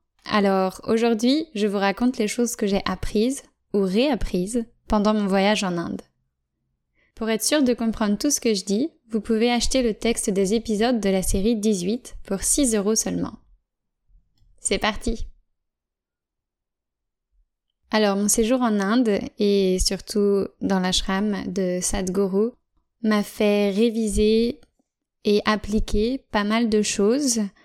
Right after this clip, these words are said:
et notamment les choses que j'avais apprises pendant la formation en ligne ingénierie intérieure.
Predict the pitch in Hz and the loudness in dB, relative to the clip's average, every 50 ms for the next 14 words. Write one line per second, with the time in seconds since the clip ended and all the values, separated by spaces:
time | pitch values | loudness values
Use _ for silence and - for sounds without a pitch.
0 | _ _ _ _ _ _ _ _ - 220 208 196 190 185 185 - - 185 185 190 | _ _ _ _ _ _ _ _ -2 0 0 2 0 0 0 0 0 0 0 0
1 | 202 220 214 196 185 - - 208 196 - - - 208 196 185 202 196 185 175 185 | 0 2 0 0 0 0 0 0 0 0 0 0 0 0 2 2 2 2 2 2
2 | 180 180 180 180 175 175 185 - - 208 - - _ _ _ _ - 202 202 - | 2 4 2 2 2 0 0 -2 -4 -6 -8 -12 _ _ _ _ -4 -2 -2 -2
3 | - - 220 220 226 233 233 214 208 202 - _ - 208 196 196 190 190 185 185 | -2 0 2 2 4 4 2 2 0 -2 -4 _ -2 -2 0 0 0 0 0 0
4 | 185 190 190 190 185 - - 196 190 190 190 185 - - 202 190 185 180 185 185 | 0 0 0 -2 -2 -2 -2 -2 -2 -2 -2 -2 -2 -2 0 0 0 2 2 2
5 | 202 220 220 208 185 180 - 196 190 180 190 190 185 185 185 190 196 190 185 175 | 2 2 2 0 -2 -2 -2 -2 0 0 0 0 0 0 0 0 0 0 -2 -2
6 | - 185 180 180 180 196 233 | 0 0 2 2 0 0 -2